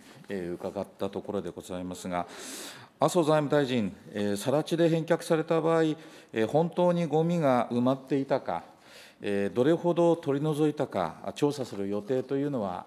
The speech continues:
ありますでしょうか。更地で返却された場合、えー、本当にゴミが埋まっていたか、えー、どれほど取り除いたかを調査する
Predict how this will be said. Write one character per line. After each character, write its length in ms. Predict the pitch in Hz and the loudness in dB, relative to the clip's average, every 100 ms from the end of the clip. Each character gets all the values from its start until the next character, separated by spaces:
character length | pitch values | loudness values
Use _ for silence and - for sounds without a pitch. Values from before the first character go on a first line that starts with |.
| - - | -14 -10
あ 80 | |
り 60 | 101 | -6
ま 100 | 101 | -6
す 100 | 101 | -6
で 60 | 80 | -10
し 80 | |
ょ 40 | 71 | -12
う 40 | |
か。 140 | - - _ _ _ _ _ _ - - - _ _ _ _ _ _ _ _ - - | -16 -20 _ _ _ _ _ _ -20 -20 -20 _ _ _ _ _ _ _ _ -20 -8
更 280 | 147 175 | -4 -4
地 140 | 175 175 | -4 -4
で 140 | 170 | -6
返 260 | - 151 160 | -6 -8 -6
却 220 | 160 151 | -6 -4
さ 140 | - | 0
れ 80 | 135 | 0
た 160 | 135 127 | 2 0
場 220 | 120 120 | 0 -4
合、 40 | 113 101 - - - | -8 -14 -18 -20 -12
え 260 | 95 95 101 | -6 -6 -4
ー、 40 | |
本 260 | 147 180 180 - | -2 -4 -2 0
当 200 | 170 170 | 2 2
に 220 | 165 151 - - 107 | -2 -4 -12 -18 -4
ゴ 160 | 127 135 | -2 0
ミ 160 | 160 | 0
が 280 | 135 101 - 107 | 0 -2 -4 -4
埋 100 | 117 | -2
ま 140 | 123 | -2
っ 120 | 123 | -4
て 140 | - 131 | -4 -4
い 80 | |
た 160 | - 123 | -2 -4
か、 220 | - 78 - - - - - | -4 -6 -8 -20 -20 -16 -8
え 120 | 95 | -2
ー、 40 | |
ど 120 | 113 | 2
れ 80 | 180 | 2
ほ 200 | 185 170 | 2 2
ど 180 | 131 113 | 2 2
取 260 | 110 117 131 | 0 -2 0
り 60 | |
除 240 | 135 139 135 | 0 0 -2
い 60 | |
た 120 | 139 | -2
か 140 | 131 113 | -2 -2
を 100 | 98 | -2
調 260 | - 139 | -4 -6
査 140 | 135 110 | -4 -8
す 160 | - | -8
る 260 | 113 104 | -6 -6